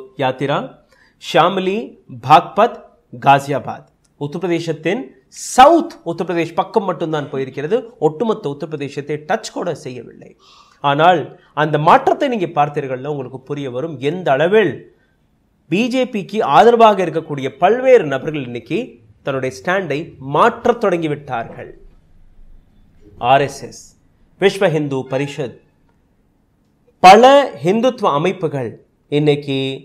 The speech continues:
ராகுல் காந்திக்கு ஆதரவாக ஸ்டேட்மெண்ட்டை கொடுக்க தொடங்கிவிட்டார்கள். இதற்கு பின்னாடி இருக்கக்கூடிய காரணத்தை நீங்க புரிந்து கொள்ள வேண்டும். இரண்டாயிரத்தி பதினாலாம் ஆண்டு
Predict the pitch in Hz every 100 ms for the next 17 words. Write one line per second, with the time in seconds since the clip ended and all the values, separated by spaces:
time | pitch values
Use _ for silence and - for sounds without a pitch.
0 | _ _ _ _ _ _ _ - 135 175
1 | 190 254 208 180 151 147 151 143 147 196
2 | 220 151 131 123 - 160 156 135 117 117
3 | 113 117 123 117 113 113 - 117 165 202
4 | 160 160 180 233 302 269 - 156 131 120
5 | 123 - _ _ - 170 233 254 185 180
6 | 151 113 - 135 113 113 - _ _ _
7 | _ _ _ _ _ _ _ _ - 185
8 | 269 302 240 - 151 175 160 120 113 113